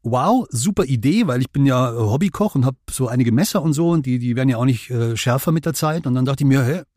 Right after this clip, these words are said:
könntest du ja mal ausprobieren. Und das war tatsächlich sensationell. Also diese alten Dinger, die sind jetzt wieder scharf wie am ersten Tag und teilweise noch schärfer. Ich wusste gar nicht, also ein Messer,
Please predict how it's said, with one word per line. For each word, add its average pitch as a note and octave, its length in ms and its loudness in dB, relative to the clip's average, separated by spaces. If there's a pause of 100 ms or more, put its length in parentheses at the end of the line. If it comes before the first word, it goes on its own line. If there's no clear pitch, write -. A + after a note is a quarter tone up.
(920)
könntest C3+ 420 0
du E3 60 0
ja D#3 120 2
mal D3+ 140 2
ausprobieren. E3 760 0
Und C3 220 0
das A#2+ 140 -2
war C#3 120 0
tatsächlich D3 480 0
sensationell. A3+ 840 2 (380)
Also D3 200 0
diese D3+ 280 0
alten D3+ 280 0
Dinger, E3+ 220 0
die E3 80 -4
sind E3+ 140 2
jetzt E3 160 -2
wieder D#3 180 0
scharf D3+ 280 -6
wie D#3+ 80 0
am D3+ 80 0
ersten C#3 300 -4
Tag E3 220 -2
und D#3 80 0
teilweise C3+ 260 0
noch D3 160 4
schärfer. A2+ 540 -4 (200)
Ich - 60 -10
wusste C3+ 200 -2
gar C3+ 120 2
nicht, C3+ 120 0
also A#2+ 220 -4
ein C#3+ 200 0
Messer, E3 280 0